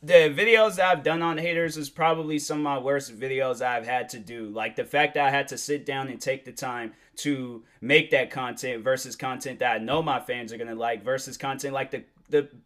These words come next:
messed up part about it is that the content that I'm posting, like, right now, like, the McNasty reactions, all the other different types of videos and stuff, like, content that I could have been posting,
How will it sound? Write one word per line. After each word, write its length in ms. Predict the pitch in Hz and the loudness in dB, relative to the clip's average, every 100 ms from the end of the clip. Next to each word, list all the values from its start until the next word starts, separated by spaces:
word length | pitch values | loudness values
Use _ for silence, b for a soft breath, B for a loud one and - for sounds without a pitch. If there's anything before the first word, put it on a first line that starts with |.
| 98 | -6
messed 320 | 135 240 - | 2 2 2
up 100 | 202 | -2
part 240 | - 180 143 | 2 0 2
about 260 | 143 151 135 | 2 2 0
it 180 | 120 b b b | -4 b b b
is 260 | 147 139 120 | 4 4 2
that 360 | 143 135 123 - b b b _ _ - | 2 2 -2 -6 b b b _ _ 2
the 140 | 147 | 2
content 580 | 151 165 196 170 196 180 | 4 0 0 0 -6 0
that 140 | 175 | 2
I'm 180 | 170 143 | 2 -2
posting, 480 | 147 151 147 147 135 | 0 -2 -2 -4 -2
like, 240 | 127 117 107 | 0 -2 -2
right 300 | 117 135 - | 0 0 0
now, 320 | 131 120 107 | -6 -6 -6
like, 260 | 101 107 - | -6 -8 -6
the 80 | 110 | -8
McNasty 680 | 117 113 131 131 131 135 | -8 -6 -4 -4 -4 -8
reactions, 760 | 127 127 127 127 120 139 127 123 | -6 -2 0 0 -2 -8 -8 -4
all 160 | 127 123 | -2 -2
the 160 | 127 | -2
other 120 | 127 | -4
different 380 | 113 131 127 127 | -4 -8 -8 -10
types 300 | 131 127 120 | -4 -4 -4
of 80 | 123 | -8
videos 500 | 127 127 127 127 120 | -8 -4 -2 -2 -4
and 120 | 123 | -8
stuff, 300 | - 135 123 135 | -6 -4 -2 -2
like, 160 | 127 | -4
content 480 | - 180 175 180 165 | 0 -2 -2 -6 -2
that 120 | 147 | 2
I 60 | 160 | 2
could 180 | 170 156 | 2 0
have 80 | |
been 180 | 147 139 | 0 -2
posting, 640 | 147 147 139 147 139 131 | 0 -2 -2 -6 -6 -8